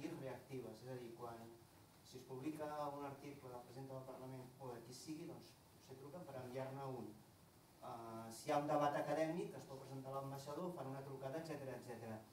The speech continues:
És a dir, sempre són actuacions reactives o teniu constància que són, que de vegades també fan actuacions, diguéssim, d'ofici, eh, o doncs, promovent la publicació d'articles o fins i tot promovent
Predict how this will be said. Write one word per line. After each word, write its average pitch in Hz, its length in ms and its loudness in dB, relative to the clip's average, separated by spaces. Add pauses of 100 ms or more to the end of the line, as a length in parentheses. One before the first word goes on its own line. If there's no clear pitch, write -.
(300)
És - 80 -14
a - 20 0
dir, 147 140 0
sempre 165 340 4
són 160 160 0
actuacions 131 480 -4
reactives 143 520 -2 (120)
o 135 100 -4
teniu 143 280 0
constància 151 580 0
que 131 80 -2
són, 139 320 0 (240)
que - 220 2
de 135 80 4
vegades 139 320 0
també 139 320 0
fan 139 180 0 (180)
actuacions, 135 760 -2
diguéssim, 135 520 0 (160)
d'ofici, 151 640 0 (100)
eh, - 1300 -4
o 131 120 -4
doncs, - 260 0 (1800)
promovent 131 320 2
la 131 80 2
publicació 135 480 0
d'articles 180 720 0
o 131 140 -4
fins 131 260 0
i 127 140 2
tot 147 320 2 (720)
promovent 131 640 2